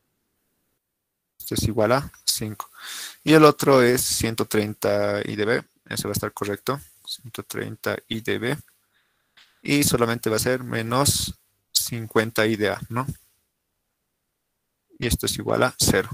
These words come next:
A ver, bueno, la nueva matriz, voy a volver a indicarles y me van a ir indicando el valor que les va a salir de esta nueva matriz, ¿sí? Eh, esto va a ser sesenta y esto va a ser menos cincuenta.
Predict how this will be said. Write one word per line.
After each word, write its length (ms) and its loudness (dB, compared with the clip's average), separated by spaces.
A 80 2
ver, 140 2
bueno, 160 -2
la 120 2
nueva 240 4
matriz, 440 2
voy 100 0
a 60 2
volver 220 0
a 40 0
indicarles 500 -2
y 60 -6
me 140 -8
van 200 -4
a 120 -6
ir 100 -4
indicando 420 -4
el 60 2
valor 300 0
que 100 -4
les 320 -4
va 140 0
a 20 -4
salir 460 -2
de 240 -4
esta 200 -6
nueva 400 -4
matriz, 360 -4
¿sí? 200 0
Eh, 500 8
esto 180 0
va 60 4
a 40 2
ser 100 -4
sesenta 720 0
y 100 -6
esto 160 -4
va 60 0
a 40 -4
ser 280 -2
menos 320 -4
cincuenta. 720 -6